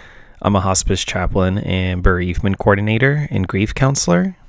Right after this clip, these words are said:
I've been in hospice work for close to six years, but I got a lot going on, be, be, you know, on top of that.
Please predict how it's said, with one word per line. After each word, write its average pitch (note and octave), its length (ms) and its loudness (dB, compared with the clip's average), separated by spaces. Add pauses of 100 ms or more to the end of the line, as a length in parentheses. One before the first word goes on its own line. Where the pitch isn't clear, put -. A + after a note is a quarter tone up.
(200)
I've G2+ 180 0
been G2 140 6
in F#2+ 80 2
hospice G2 440 0
work G2 220 0
for - 160 0
close - 240 -2
to - 140 -4
six - 320 -4
years, F#2+ 560 0 (880)
but G#2 160 8
I G#2 80 6
got A2+ 160 6
a G#2+ 60 8
lot G#2+ 200 6
going F#2+ 300 4
on, F#2+ 420 2 (280)
be, G2 120 4 (240)
be, G2+ 160 0 (160)
you G2+ 140 -2
know, F#2 160 -2 (500)
on G#2 140 4
top A2 240 4
of F#2 80 4
that. F2 200 -2